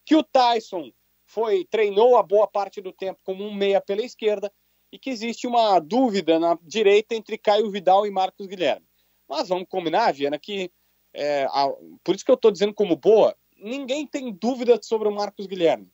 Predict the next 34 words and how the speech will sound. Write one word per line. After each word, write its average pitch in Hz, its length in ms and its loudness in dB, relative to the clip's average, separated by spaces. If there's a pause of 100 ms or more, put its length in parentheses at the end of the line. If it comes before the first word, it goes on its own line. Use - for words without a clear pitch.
Ou 196 180 -2
tu 240 140 -10
coloca 214 420 0
ou 240 40 -8
tu 254 120 -16
não 254 160 -12
coloca. 247 520 -4
Não - 100 -12
é 147 40 -4
uma 208 140 -2
situação 202 360 -4
assim, 202 220 -10
não. 202 240 -2 (840)
Né? 147 280 0
Na, 139 380 -4
na 165 220 4
teoria, 262 400 2
tu 294 120 -6
não 294 120 -4
colo-, 269 300 0
tu 254 120 -4
nem 285 140 -6
cogitaria 277 640 -2
esse 269 160 -14
nome. 233 280 2
Se - 100 -20
tu 262 120 -16
tá 214 160 -2
cogitando, 240 580 0
é - 20 -2
porque 269 180 -14
tu - 80 -20
quer 254 140 -4
colocar. 240 500 -2